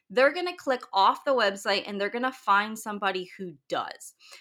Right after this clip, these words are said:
So, um, when it comes to building your website, uh, when it comes to, uh, updating your website, I've got some tips in mind for you today that I want you to kind of focus on that will help you to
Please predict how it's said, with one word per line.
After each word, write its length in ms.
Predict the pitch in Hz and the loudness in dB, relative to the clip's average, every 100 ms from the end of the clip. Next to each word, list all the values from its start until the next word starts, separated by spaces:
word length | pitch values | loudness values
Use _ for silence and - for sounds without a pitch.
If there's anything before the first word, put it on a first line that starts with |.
| _ | _
So, 560 | - 226 190 180 175 - | -2 6 6 6 2 2
um, 400 | 196 175 165 160 | 6 6 4 -2
when 240 | 190 196 240 | -6 -4 -4
it 160 | - | -4
comes 320 | - 285 311 | -2 0 0
to 100 | 320 | -4
building 380 | 262 262 254 254 | 0 0 2 -2
your 160 | 247 233 | -2 2
website, 640 | 180 156 - 170 165 160 - _ _ | 0 0 -2 0 0 -2 -10 _ _
uh, 220 | 185 165 | 0 2
when 120 | 165 165 | 0 -4
it 140 | - | -8
comes 640 | - 240 240 233 233 - - | 0 2 2 -2 -4 -8 -14
to, 680 | - 226 214 208 190 190 175 | -14 -8 -2 2 2 2 -2
uh, 260 | 180 170 147 - _ 214 | -8 -4 -4 -6 _ 4
updating 840 | 233 - 160 202 180 175 160 147 - _ _ | 4 2 -6 0 0 0 -4 -6 -12 _ _
your 120 | 202 | -2
website, 500 | 196 170 156 - 160 - _ - | 0 0 -2 -6 -6 -8 _ -8
I've 160 | 190 - | -6 4
got 240 | 202 220 | 4 4
some 160 | 302 285 | -2 -4
tips 260 | 226 220 | -6 -6
in 100 | 220 | -6
mind 280 | 185 156 170 | -2 -2 -2
for 140 | - | -8
you 180 | 160 160 | -8 -8
today 540 | 160 180 160 160 160 160 _ - | -6 -8 -4 -4 -6 -10 _ -12
that 140 | - | -6
I 80 | 170 | -4
want 340 | 170 170 170 | -4 -2 -2
you 120 | 185 180 | -2 -10
to 100 | 180 | -12
kind 340 | - 165 160 | -8 -8 -8
of 120 | 151 | -12
focus 560 | - 220 226 226 185 175 | -6 -2 0 -2 -4 0
on 260 | 170 160 165 _ _ | 2 0 -4 _ _
that 140 | 180 | -8
will 140 | 175 175 | -6 -6
help 500 | - - 254 254 247 | -8 0 0 0 -6
you 140 | 220 | -12
to 240 | 214 196 | -10 -10